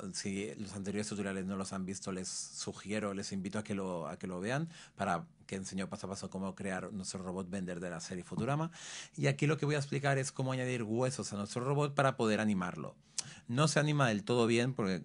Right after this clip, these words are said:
ustedes pueden ver que yo puedo mover el brazo de mi robot Bender, pero el codo evidentemente no se dobla bien. Eso es directamente con rotar el hueso. Pero, eh, es simplemente una base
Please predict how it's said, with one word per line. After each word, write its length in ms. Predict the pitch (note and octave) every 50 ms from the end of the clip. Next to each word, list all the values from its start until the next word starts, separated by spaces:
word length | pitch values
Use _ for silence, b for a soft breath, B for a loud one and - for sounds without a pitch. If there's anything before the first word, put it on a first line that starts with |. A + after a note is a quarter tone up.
| - - -
ustedes 360 | - - - - A2 G2+ -
pueden 280 | - G#2+ G2+ G2+ F#2 F#2
ver 200 | A2+ B2 B2 G#2+
que 240 | - F#2 F2+ - - _ _ _ _ _ B B B B B B B B B B
yo 200 | - G2+ G#2+ F#2+
puedo 260 | - G#2+ G#2 G2+ G2 - - - -
mover 600 | B2 A2 G#2+ G#2 G2 G#2+ G#2+ G2+ F#2+ F#2 - - _ _ _ _ _ _ _ _ _ _ _ _ - - -
el 160 | - A2+ G#2+
brazo 400 | F#2+ G2+ G#2+ G2+ - - - G2
de 320 | F#2 F#2+ F#2+ F#2+ F#2 F2+ F2+
mi 160 | F#2 F#2+ F#2+
robot 300 | F2+ F#2+ G2 G2 F2+ G2
Bender, 480 | B2 C3 C#3 C#3 D3 D3+ E3+ G#3 - - - _ B B B B B B B B _
pero 360 | - A#2+ A#2 B2 C3 C3 A2+ -
el 180 | A2 G#2 G2
codo 460 | - - A2 G#2 G#2 A2 A#2+ A2 - - -
evidentemente 540 | G#2 G#2 F#2+ F#2+ F#2+ F#2+ G2 G2+ F2+ G2+
no 100 | G2 G2+
se 120 | G2 - G#2
dobla 260 | G2+ G2 F#2+ F2+ F2
bien. 280 | E2+ F2 F2+ F2+ F2+ - _ - - -
Eso 180 | G2+ - -
es 80 | F#2+ F2
directamente 440 | F2+ F#2 F2 E2+ F#2 F#2+ E2+ G2 F2+
con 200 | - F#2+ F#2 F2+
rotar 260 | - F2 E2+ F2 F2
el 120 | F2 E2+
hueso. 420 | E2 E2 F2 F2+ - - A2 C3 - B B B B B B B B
Pero, 400 | - C#3+ D3+ E3 E3+ D#3+ E3+ - - _ _ _ _ _ - - _ _ -
eh, 680 | - C3 C3 C3 B2 B2 A#2+ A#2+ A#2 A#2 A2+ A2+ G#2+ - -
es 140 | B2+ B2+
simplemente 440 | - - - C#3 C3 C3 C3 C3 C3
una 200 | C3+ C3 B2 A2+
base 500 | A#2 B2+ C3 C3+ - - B2 C#3+ G#3 A3